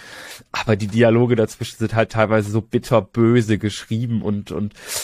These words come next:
ja, manchmal ko-, kommen sie einfach so off guard. Also du, du rechnest da nicht mit, äh, was gleich passiert, was der nächste Charakter sagt. Und was mir persönlich als Borderlands-Fan auch gefällt, sie haben immer wieder so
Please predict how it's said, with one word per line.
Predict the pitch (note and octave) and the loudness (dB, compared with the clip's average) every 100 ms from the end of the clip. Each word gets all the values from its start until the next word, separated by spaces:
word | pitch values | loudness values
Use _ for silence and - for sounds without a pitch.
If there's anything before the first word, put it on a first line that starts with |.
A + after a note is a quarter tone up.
| - - _ | -12 -20 _
ja, | - - B2+ | 4 4 6
manchmal | C#3 D3 C3 | 4 4 0
ko-, | - - | 0 -2
kommen | - | 0
sie | C#3 | 2
einfach | C#3 B2 A#2 | 2 0 -2
so | - | 0
off | B2+ - | 0 2
guard. | C3 B2+ B2 | 4 4 2
Also | A#2 A2 | 0 2
du, | A2+ A#2+ | 2 2
du | A#2 | 2
rechnest | A2+ A#2+ - C#3 - | 0 0 -2 -4 0
da | C3+ | 0
nicht | C#3 - | -2 -6
mit, | C#3+ _ - - - - | -8 _ -20 -20 -20 -8
äh, | - A#2+ A#2 | 2 4 4
was | A#2 | 2
gleich | - A#2+ | 2 0
passiert, | B2 - | -2 0
was | A#2+ - | 0 2
der | |
nächste | C3+ B2+ | 2 0
Charakter | - B2 B2+ C3+ | 0 0 2 2
sagt. | A2+ A#2+ A#2 - | 4 4 4 0
Und | - A#2 A2+ A2 - - _ _ | -6 0 0 -2 -6 -20 _ _
was | A#2 A#2+ A#2+ | -2 0 0
mir | A#2+ D3 | 0 2
persönlich | D3 C3 C3+ C3 | 2 2 0 0
als | A#2 | -2
Borderlands-Fan | - A#2+ B2 A#2+ B2 - B2+ A#2 | 0 0 2 0 -2 -2 -2 0
auch | A2 | -2
gefällt, | - A#2 A#2+ A#2 A2+ | -6 -4 0 2 0
sie | - A2+ | -4 -4
haben | A2+ | -2
immer | A#2 A#2 | -2 -2
wieder | A#2+ A2+ | -2 -2
so | A2+ G#2+ G2+ | 0 -2 -2